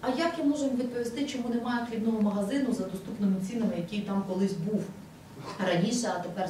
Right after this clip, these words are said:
зовсім немає?» Як я можу їм відповісти на це запитання? Е, можливо, цього ринку і взагалі не буде зовсім. Чому? До мене звертаються люди з такими побоюваннями,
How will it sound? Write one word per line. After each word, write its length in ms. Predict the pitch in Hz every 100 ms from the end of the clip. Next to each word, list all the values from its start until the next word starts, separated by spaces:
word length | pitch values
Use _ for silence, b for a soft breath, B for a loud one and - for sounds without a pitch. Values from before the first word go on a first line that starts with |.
| 170
зовсім 300 | 196 - 165 151
немає?» 300 | 143 135 127 - B B B B B B B B B - - 208
Як 240 | 302 311
я 60 | 277
можу 180 | 247 247
їм 140 | 240
відповісти 460 | 214 220 208 196 214
на 120 | 196
це 160 | 185 185
запитання? 640 | 190 180 - 160 - - - - 202
Е, 200 | 196 208
можливо, 280 | 240 330 339 330
цього 240 | 311 277
ринку 320 | 294 294 - 277
і 40 |
взагалі 580 | 277 294 277 294 294 -
не 120 | 202
буде 380 | 220 226 254 240
зовсім. 500 | 233 277 233 - - - B -
Чому? 420 | - 277 247 - - B B B B 190
До 120 | 240
мене 180 | 339 370
звертаються 680 | 277 302 320 302 302 277
люди 400 | 277 339 - -
з 40 | -
такими 360 | 220 226 262
побоюваннями, 1000 | 262 254 202 220 277 294 - 170 151 135